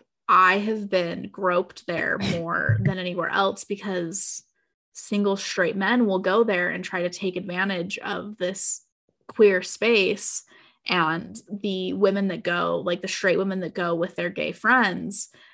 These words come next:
Speaker 1: and it's that, like, d-, double entendre, like, it's that difficult thing where, like, I felt guilty for going to Sun Trap, even though I'm a bisexual person, um, because I feel like I'm invading a queer space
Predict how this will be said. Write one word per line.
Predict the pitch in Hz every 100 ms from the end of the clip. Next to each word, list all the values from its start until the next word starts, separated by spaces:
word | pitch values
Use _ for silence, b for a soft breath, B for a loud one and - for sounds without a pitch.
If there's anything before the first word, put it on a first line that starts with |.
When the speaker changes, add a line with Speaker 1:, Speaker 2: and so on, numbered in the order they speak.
| b -
Speaker 1:
and | 196
it's | 185 180
that, | 202 165
like, | 190 165 - - 202
d-, | 208 - - -
double | 208 208 214
entendre, | 190 190 185 214 214
like, | 175 170
it's | 175
that | 165
difficult | 190 196 196 185 -
thing | 190 190
where, | 180 160
like, | 165 -
I | - 202
felt | - 185 190
guilty | 190 196 226
for | 208 180
going | 175 175
to | 175
Sun | - 165
Trap, | 180 165 - -
even | - 196
though | 185 165
I'm | 170 175
a | 175
bisexual | 175 - 180 - 175
person, | 208 240 202 175 175 196 B B B B -
um, | 202 190 185 170 175 147 - _ _ _ -
because | 202 202 196 190 175 -
I | 185 190
feel | - 180
like | 175
I'm | 175 180
invading | 185 180 175 175 180
a |
queer | 170 160 185
space | - - 208 196 180 - -